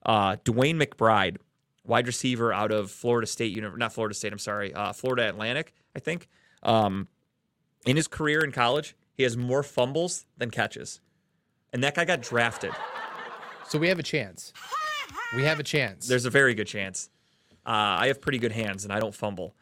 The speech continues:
Speaker 1: Uh, but this guy got drafted again, seventh round pick. I'm not gonna hold it too much, but it's like, why even waste the fucking draft pick? This is a guy, go after him in fr-, undrafted free agency if you really want to. But
Speaker 2: Yeah, he was not getting drafted,
Speaker 1: just a,
Speaker 2: probably.
Speaker 1: a really questionable decision when you take a guy like that. But overall, I really didn't, I didn't like their draft at all.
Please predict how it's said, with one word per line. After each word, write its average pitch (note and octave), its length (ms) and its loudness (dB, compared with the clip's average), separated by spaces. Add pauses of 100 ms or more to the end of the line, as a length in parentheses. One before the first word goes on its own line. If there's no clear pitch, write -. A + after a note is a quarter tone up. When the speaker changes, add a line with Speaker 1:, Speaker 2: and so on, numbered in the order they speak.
(400)
Speaker 1:
Uh, G2 320 2
but G2 120 -4
this D#3 140 2
guy E3+ 160 2
got E3+ 160 2
drafted C#3+ 300 4
again, C3 240 0
seventh D#3+ 320 -4
round C#3 180 2
pick. B2+ 160 0
I'm B2 80 -2
not B2 100 -2
gonna A2+ 120 -4
hold A2 160 0
it G2+ 80 -10
too B2 100 -6
much, A2 180 -4
but A2+ 80 -6
it's - 100 -4
like, A2+ 120 -2
why - 200 -2
even A2+ 200 -4
waste A2 220 -2
the A2 40 -10
fucking G#2+ 240 -8
draft G#2+ 280 -2
pick? F#2+ 120 -8
This G#2+ 120 -4
is C3 80 -6
a C3+ 60 -2
guy, A#2 180 6
go A2 260 2
after C#3 220 2
him B2+ 80 -2
in A2 120 -8
fr-, - 160 -18
undrafted A2+ 520 0
free A2 160 -2
agency G#2+ 200 -4
if G2+ 60 -12
you G2+ 80 -10
really G#2 160 -4
want G2+ 260 -6
to. G2 160 -10
But F#2+ 200 -6 (100)
Speaker 2:
Yeah, A#2 140 -6
he G#2+ 100 -2
was B2+ 220 0
not A2 180 -4
getting G2+ 160 -4
drafted, F2+ 380 -8
Speaker 1:
just E2+ 100 -4
a, - 40 -4 (120)
Speaker 2:
probably. G2 160 -4
Speaker 1:
a A2+ 60 -4 (100)
really F3+ 240 6
questionable C3+ 540 -2
decision G#2 400 -6
when G#2 60 -6
you G2 60 -8
take A2 200 -4
a G#2 60 -12
guy G#2 120 -2
like G2+ 200 -4
that. G2+ 220 -2
But D3+ 100 0
overall, D3+ 240 4
I C3+ 40 6
really B2+ 240 2
didn't, A2+ 220 -2
I A2 80 2
didn't B2 160 -2
like A#2+ 140 -2
their A2 100 -6
draft G#2+ 260 0
at A2+ 60 -4
all. A2+ 240 2